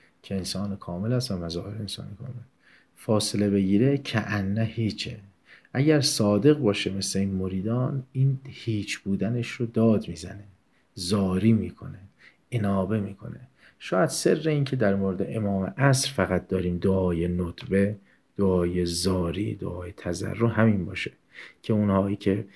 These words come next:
می‌فهمن بدون انسان کامل هستشون هیچن، راهی ندارن جز این که ندبه کنن. "فلیبکل باکون"،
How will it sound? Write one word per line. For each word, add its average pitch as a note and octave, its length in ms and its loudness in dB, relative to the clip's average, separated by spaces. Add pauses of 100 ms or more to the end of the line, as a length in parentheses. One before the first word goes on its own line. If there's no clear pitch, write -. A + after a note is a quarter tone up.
(200)
می‌فهمن F#2 920 2
بدون F#2+ 460 0
انسان F2+ 560 -2
کامل F2+ 300 -4
هستشون F2+ 480 -4
هیچن، B2 680 -2 (280)
راهی B2 480 6
ندارن B2+ 480 2
جز A#2+ 280 2
این B2 120 2
که - 140 -4
ندبه G#2 460 0
کنن. D#2+ 380 -12 (1400)
"فلیبکل F#2+ 920 2
باکون"، D#2 540 -10